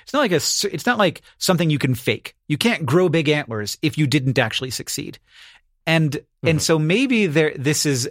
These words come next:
Speaker 1: like, humor and, like, the feeling of joy, uh, at surprise might be, or, like, not necessarily being able to make a joke, but being able to enjoy one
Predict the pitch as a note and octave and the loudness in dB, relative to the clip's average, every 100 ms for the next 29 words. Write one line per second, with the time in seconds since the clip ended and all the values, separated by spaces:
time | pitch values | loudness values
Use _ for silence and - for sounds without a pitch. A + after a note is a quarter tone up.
0 | - B2+ B2+ B2 - _ _ - G3 G#3 | -8 0 0 0 -8 _ _ -4 2 2
1 | G3 F#3 F3 D#3+ - _ - C#3+ C3+ C3 | 4 2 0 -2 -8 _ -6 -2 0 0
2 | A#2 A#2+ A2 A#2 B2 A#2 D#3+ E3 D#3 C3 | 0 0 -2 -2 -2 -2 2 2 2 0
3 | A2 B2+ C#3 C3+ C3 - C3+ _ _ _ | 0 2 2 2 -2 -8 -14 _ _ _
4 | _ _ D#3+ C#3+ - B2 - F#3+ F3 C3+ | _ _ -2 -2 -2 -6 0 2 2 0
5 | A#2+ A2+ - _ _ _ C3 C#3+ E3 - | -4 -6 -12 _ _ _ -2 0 0 -2
6 | C3 C#3 C3+ B2+ - D3+ E3 - G#3+ G#3+ | -2 0 0 -2 0 0 0 -2 0 0
7 | F#3+ D4+ D4 - F#3+ E3+ E3 C#3 A#2+ B2 | 0 0 0 -2 0 2 2 2 2 2
8 | D3+ G#3 A3 A3 C#3+ C#3+ D3+ C#3+ A#2+ C3 | 0 2 2 2 -2 -2 -2 -2 -2 0
9 | G#2 G2 A#2+ C3 F#3+ A3 A#3+ | 0 0 2 2 2 2 2